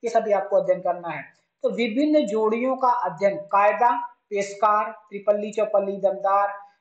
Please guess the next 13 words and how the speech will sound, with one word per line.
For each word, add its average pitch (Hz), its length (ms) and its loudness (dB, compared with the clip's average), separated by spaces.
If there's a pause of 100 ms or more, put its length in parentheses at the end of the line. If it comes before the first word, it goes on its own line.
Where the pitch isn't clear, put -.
(120)
बेदमदार, 202 500 2
तिहाई, 202 300 2
फरमाइशी, 190 500 -8
कमाली, 196 380 -6
चक्रधार, 196 460 -6
तिहाई, 185 380 -6
गट, 190 300 -4
टुकड़ा, 190 300 -6
लय, 165 260 -6
ताल, - 260 -8 (140)
रेला। 143 320 -10 (400)
ठीक 262 100 -6
है, 330 320 -4